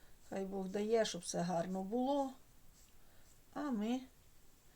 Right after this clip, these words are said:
будемо працювати. Ну, потім ввечері, як закладу, ще покажу, який вони вид мають в інкубації. Ось. І тоді вже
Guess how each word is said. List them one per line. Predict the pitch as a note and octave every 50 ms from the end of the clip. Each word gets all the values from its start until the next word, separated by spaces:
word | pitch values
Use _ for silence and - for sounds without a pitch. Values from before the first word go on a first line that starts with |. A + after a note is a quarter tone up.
| - - - - - - - -
будемо | C4+ C#4 A#3+ B3+ A#3+
працювати. | - - A3+ G#3+ G#3+ - A3 F#3+ F3+ E3+ E3 D#3+ - E3+ E3 E3+ - - - - - - -
Ну, | D4
потім | - - B3 A#3 A#3 A#3 A3+
ввечері, | A3 A3 G#3 G#3 - G#3
як | G#3 G3+ G3
закладу, | G3 A3 G#3+ - G#3+ G3+ F#3+ G#3+ G3+
ще | F3+ - F#3+
покажу, | F3+ - G3 F3 - - D#3+ D#3 D#3 F3 E3
який | D#3 E3 D#3+ - - F#3 E3 D#3+ D#3 D#3+
вони | D#3+ E3 E3 E3+ F#3+
вид | A#3 C#4+ D4 - -
мають | B3+ B3 A#3+ A#3 A3+ A3 G#3+ - - - -
в | A#3 A3 - - -
інкубації. | G#3 G3+ - - F#3+ F#3+ G3 F#3+ F#3 F3+ - - G3 F#3+ F#3+ F#3+ - - - - - - - - - - - - - - - - -
Ось. | F#3+ F#3+ F#3 F3+ F3+ F3+ - - - - - - - - - - - - - - - - - - - - - - -
І | - G4 G4 G4
тоді | - - G#3+ G3+ F#3+ G#3+ A#3 A#3
вже | G#3+ G3 G#3+ G#3 G3 F#3